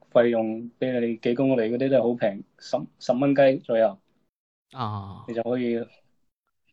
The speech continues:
Speaker 1: 去到你想去嘅地方，而且如果你十蚊雞一，一車人嘅話，三四個其實比公交仲平嘅差唔多。
Speaker 2: 咁係啊，係啊。咁，
Speaker 1: 然之後
Speaker 2: 誒，實際上拉薩係有冇地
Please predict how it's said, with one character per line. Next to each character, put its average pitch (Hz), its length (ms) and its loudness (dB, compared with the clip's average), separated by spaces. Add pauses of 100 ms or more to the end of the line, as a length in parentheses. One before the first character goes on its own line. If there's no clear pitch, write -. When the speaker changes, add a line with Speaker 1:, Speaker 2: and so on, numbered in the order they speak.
(140)
Speaker 1:
去 123 100 -4
到 117 240 -2
你 113 120 -4
想 117 140 -8
去 120 100 -6
嘅 113 100 -2
地 107 120 -4
方， 117 140 -2 (260)
而 117 100 -2
且 127 300 2 (120)
如 117 120 -4
果 123 120 2
你 127 100 2
十 120 100 2
蚊 127 220 4
雞 127 320 2 (540)
一， 156 80 2
一 160 180 0
車 151 160 0
人 120 200 4
嘅 101 120 -2
話， 123 140 4
三 131 180 2
四 123 140 -2
個 110 200 0
其 - 80 -8
實 107 180 -2 (180)
比 120 120 -2
公 131 120 -2 (100)
交 127 160 4
仲 110 160 -6
平 95 120 -10
嘅 95 120 -14
差 107 80 -8
唔 101 120 -8
多。 101 140 -14 (440)
Speaker 2:
咁 180 100 -2
係 110 240 -2
啊， 104 100 -8
係 95 140 -12
啊。 - 80 -20 (720)
咁， 233 320 -6
Speaker 1:
然 135 240 8
之 117 140 -2
後 - 100 -12
Speaker 2:
誒， 151 60 -14
實 - 180 4
際 180 180 4
上 139 260 2
拉 180 180 2
薩 160 180 4
係 151 80 0
有 107 180 0
冇 110 300 -4
地 117 100 2